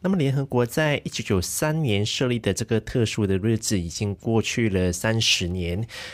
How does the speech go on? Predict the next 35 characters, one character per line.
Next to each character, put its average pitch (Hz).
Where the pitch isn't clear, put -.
但 208
现 196
在 185
全 101
世 113
界 143
在 143
实 117
现 123
新 135
闻 107
自 170
由 107
还 107
有 104
言 95
论 104
自 107
由 101
方 95
面 101
都 98
取 -
得 92
了 90
一 87
个 101
比 -
较 92
重 120
大 101
的 -
进 110
展 80
哦。 87